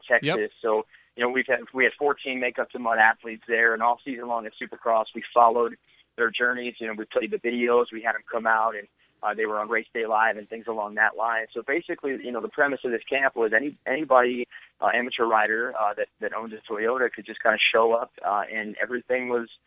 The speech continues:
Speaker 1: was covered. They just had to pay for camping expenses if they wanted to stay on site, and then they had to pay, um, I believe, just for a hotel if they wanted to stay out,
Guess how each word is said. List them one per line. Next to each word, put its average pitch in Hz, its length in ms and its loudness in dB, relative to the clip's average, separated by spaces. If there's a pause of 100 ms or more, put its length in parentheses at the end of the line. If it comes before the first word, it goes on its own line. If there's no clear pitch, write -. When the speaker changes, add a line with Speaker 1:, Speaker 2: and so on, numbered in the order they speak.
(300)
Speaker 1:
was 120 220 2
covered. 147 260 4
They 104 60 -2
just - 100 -10
had 117 100 6
to 113 60 4
pay 120 160 2
for 113 140 -4
camping 123 400 -2
expenses 117 480 -4
if - 80 -10
they 113 80 -2
wanted 113 240 0
to 104 120 -12
stay 117 380 2 (340)
on 110 200 2 (100)
site, 135 260 4
and 110 140 -6
then 113 140 -4
they 113 80 -8
had 110 160 -4
to - 80 -10
pay, 113 360 0
um, 101 300 2 (280)
I - 80 0
believe, 110 260 -4
just 107 180 -4
for 117 80 2
a 110 60 4
hotel 107 320 -2
if - 40 -6
they 110 80 -2
wanted 104 260 -4
to - 40 -20
stay 104 180 0
out, 98 140 2